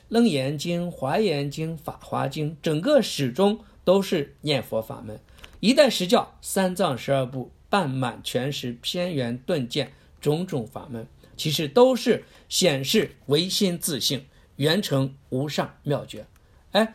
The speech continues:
所以说一切的教门都是明心，一切的行门都是净心，对吧？这个回到前面最初讲的，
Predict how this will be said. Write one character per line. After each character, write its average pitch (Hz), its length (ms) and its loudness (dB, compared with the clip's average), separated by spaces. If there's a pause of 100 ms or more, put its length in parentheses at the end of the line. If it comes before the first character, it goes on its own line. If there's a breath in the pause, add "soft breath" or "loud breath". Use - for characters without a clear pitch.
(140 loud breath)
所 220 140 6
以 254 60 8
说 214 260 2
一 175 180 0
切 240 300 4
的 151 360 2 (140)
教 277 240 4
门 160 300 0 (340 soft breath)
都 214 120 8
是 202 160 4
明 170 280 2
心， 196 340 0 (280 soft breath)
一 202 160 2
切 247 240 2
的 147 160 2
行 180 340 2
门 160 360 0
都 180 120 2
是 165 140 -2
净 190 300 2
心， 131 400 -4
对 147 100 0
吧？ 139 200 0 (180)
这 196 100 6
个 170 60 4
回 165 120 -2
到 170 120 4
前 147 180 -2
面 151 140 0
最 170 120 -2
初 151 200 -4
讲 117 240 -6
的， 127 80 -14